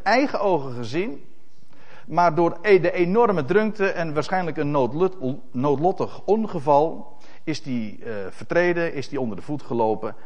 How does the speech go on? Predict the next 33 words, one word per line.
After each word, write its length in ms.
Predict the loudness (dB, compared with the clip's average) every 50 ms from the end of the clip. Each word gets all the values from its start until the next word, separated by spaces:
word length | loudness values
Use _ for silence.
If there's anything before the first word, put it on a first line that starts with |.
| -8 -8
en 240 | -6 -6 -6 -6 -8 -8
heeft, 500 | -8 -6 -6 -6 -6 -8 -8 -8 -8 -8 -8 -8
eh, 260 | -6 -6 -6 -6 -6
en 120 | -6 -6
is 160 | -6 -6 -4
daardoor 380 | -2 0 0 0 0 0 -2 -2
gestorven. 500 | -4 -6 -6 -4 -4 -2 -4 -4 -4 -4
Dat 140 | -2 0 2
lees 260 | 4 4 4 4 2
je. 160 | -2 -2 -2 -4 -6 -8 -8 -8 -8 -4 -2
En 260 | 0 0 0 -2 -2
in 240 | 0 0 0 0 -2
vers 260 | -2 -4 -4 -2 2
zeventien, 500 | 6 6 6 6 4 0 -2 -2 -2 0
en 120 | 0 0
de 60 | 0 4
koning 400 | 6 8 8 8 8 6 6 6
had 240 | 4 4 4 2 0
de 60 | 2
hoofdman 560 | 4 6 6 6 6 4 4 4 4 4 4
op 200 | 2 -2 -2 0
wiens 220 | 0 0 0 2 2
arm 220 | 2 2 2 2
hij 160 | 0 0 2
leunde 420 | 4 4 4 4 2 0 0 -2 -4 -6 -8 -2
aangesteld 640 | 2 2 4 4 2 0 -4 0 2 2 4 4 2
over 280 | 2 0 0 -2 -4
de 80 | -6 2
poort. 540 | 6 8 10 10 8 8 4 -2 -6 -8 -8 -8 -8 -8 -8 -8 -8 -8 -8 -8 -8 -8 -8 -8 -8 -8 -8 -8 -8 -8 -8 -8 -8 -8 -8 -8 -8 -6
Want 300 | -6 -6 -6 -6 -8 -8
dat 220 | -6 -4 -4 -4 -4
was 200 | -6 -6 -6 -6
zijn, 340 | -6 -6 -6 -6 -8 -8